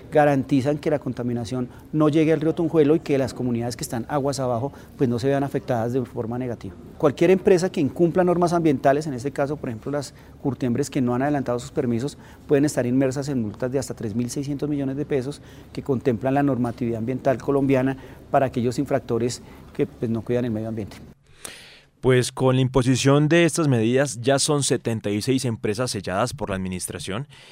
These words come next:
Speaker 2: distrital, las cuales se dedicaban al procesamiento de productos de marriconeri-, m-, marroquinería, como lo manifestaba Óscar López en el sec-,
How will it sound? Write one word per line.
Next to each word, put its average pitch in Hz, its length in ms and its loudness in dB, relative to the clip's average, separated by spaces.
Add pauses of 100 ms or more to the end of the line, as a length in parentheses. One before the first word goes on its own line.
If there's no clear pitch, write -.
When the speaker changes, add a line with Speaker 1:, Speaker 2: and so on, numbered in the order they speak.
(160)
Speaker 2:
distrital, 110 600 -2
las 95 180 -4
cuales 117 440 2
se - 100 -4
dedicaban 110 580 0
al 110 120 -4
procesamiento 90 640 -4
de 104 80 0
productos 92 580 -4
de 98 220 -2 (320)
marriconeri-, 95 580 -4
m-, 98 200 -6 (100)
marroquinería, 110 800 0
como 95 220 -6
lo 90 240 -6 (260)
manifestaba 98 560 -4
Óscar 101 340 -4
López 90 380 -6
en 92 160 -8
el 87 80 -8
sec-, - 160 -10